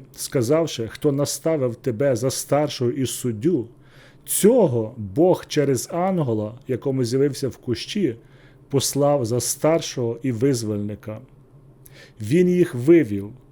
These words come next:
чуда й знамена вчинивши в землі єгипетській, і на Червоному морі, і сорок років у пустині. Мойсея, як свого Спасителя, народ Ізраїля прийняв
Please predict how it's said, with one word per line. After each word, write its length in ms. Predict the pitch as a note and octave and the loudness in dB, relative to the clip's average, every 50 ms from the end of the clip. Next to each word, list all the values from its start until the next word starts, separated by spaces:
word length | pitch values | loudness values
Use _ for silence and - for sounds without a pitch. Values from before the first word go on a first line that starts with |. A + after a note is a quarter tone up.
| - _ - - - - | -20 _ -20 -20 -10 -4
чуда 300 | - E3 F3+ F3 D#3 E3 | 2 2 4 6 6 6
й 80 | D3+ | 4
знамена 480 | C3+ A#2+ B2+ C3+ B2+ C3+ D3+ D3 C#3 C#3 | 4 2 0 0 0 2 0 2 2 0
вчинивши 600 | B2 - - - C#3 B2 B2+ C3+ B2 A2+ - C3+ | -2 -2 -4 -4 -2 -2 -2 -2 -2 -4 -4 -4
в 80 | B2 A2 | -4 -4
землі 360 | G2+ A2 B2 A#2 A2+ B2+ B2+ | -2 -2 -2 0 0 -2 0
єгипетській, 840 | B2 B2+ A#2 A2+ C3 C#3 C3 - A2+ - - - - A2 G#2 A2 B2+ - _ - _ _ - | 0 0 0 0 0 -2 -2 -4 -8 -8 -8 -12 -10 -10 -10 -10 -12 -18 _ -20 _ _ -4
і 80 | - C3+ | -2 0
на 120 | C3+ C3+ | 0 0
Червоному 640 | B2 - - C3+ B2+ B2+ C#3+ D3 C#3+ C#3+ C#3+ C#3+ D3 | 0 0 -2 -2 0 0 0 0 0 0 -2 -2 -2
морі, 420 | C#3 C#3+ D3 C#3 B2 G#2+ G#2 G#2+ - - - - - - - - _ - | -2 0 0 -2 -2 -2 -4 -8 -10 -16 -20 -20 -20 -20 -20 -18 _ -4
і 80 | B2+ A#2 | -4 -4
сорок 420 | - - D3+ D3+ D#3 D#3 D3+ - | -2 0 2 2 2 2 0 -2
років 400 | D#3 D#3 C#3 - - G#2 G#2 G2+ G#2 - - | -2 -2 -2 -2 -4 -8 -8 -8 -12 -12 -10
у 100 | C3 A2+ | -10 -8
пустині. 640 | - - A#2+ - - - - A#2+ A#2+ A2+ A2 A2 - - - - - - - - - _ - - _ _ - - - - - - - - - - - - - - - - - - - - _ - | -6 -6 -6 -6 -6 -8 -6 -6 -6 -6 -8 -12 -14 -18 -20 -20 -20 -20 -20 -20 -20 _ -20 -20 _ _ -20 -20 -20 -20 -20 -20 -20 -20 -20 -20 -20 -20 -20 -20 -20 -20 -20 -20 -20 -20 _ -8
Мойсея, 640 | - A#2+ C3+ D3 D3+ C#3+ - - F#3+ G3+ G#3 F#3+ E3 | -2 0 4 4 4 4 4 4 4 6 6 6 4
як 220 | C#3+ C3 C#3+ C#3 - | 4 4 2 0 0
свого 320 | - - D#3+ D#3+ D3+ C#3+ | 0 2 4 4 4 4
Спасителя, 760 | - - - - C#3+ - - - F3 F3 F3 - B2+ A2+ A#2+ | 2 0 -2 -2 -2 -2 2 2 2 2 2 0 -2 0 0
народ 360 | A#2 A#2+ A#2+ A#2+ C#3 C3+ B2 - | 0 0 0 2 0 0 0 -2
Ізраїля 600 | - A#2+ G#2+ G2+ C3 C#3+ D3+ D3+ C#3+ B2 A2+ A#2 | -2 -2 -2 0 0 2 2 2 2 2 0 0
прийняв 560 | A2+ - - A#2+ C3 C3+ C3 A#2+ B2 A#2+ A#2+ | -2 -2 2 4 4 4 4 2 -2 -4 -4